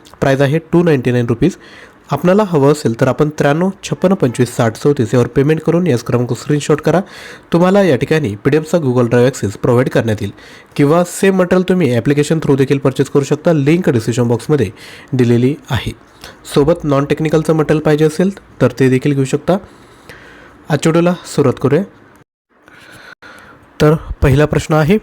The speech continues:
मानसशास्त्र म्हणजे काय? What is a psychology? मानवाच्या मनोवृत्ती आणि वर्तनाचा अभ्यास, फक्त मानसिक आजारांचा अभ्यास, शरीराच्या रोगांचा अभ्यास की औषधशास्त्राचा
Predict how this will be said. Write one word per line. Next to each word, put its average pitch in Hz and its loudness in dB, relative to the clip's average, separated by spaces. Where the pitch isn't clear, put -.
मानसशास्त्र 190 2
म्हणजे 135 0
काय? 107 0
What 131 -2
is 190 2
a 202 4
psychology? 110 0
मानवाच्या 170 2
मनोवृत्ती 143 2
आणि 165 2
वर्तनाचा 120 0
अभ्यास, 123 0
फक्त 202 -4
मानसिक 147 -2
आजारांचा 120 0
अभ्यास, 127 -2
शरीराच्या 135 0
रोगांचा 156 0
अभ्यास 123 -2
की 139 -2
औषधशास्त्राचा 147 -2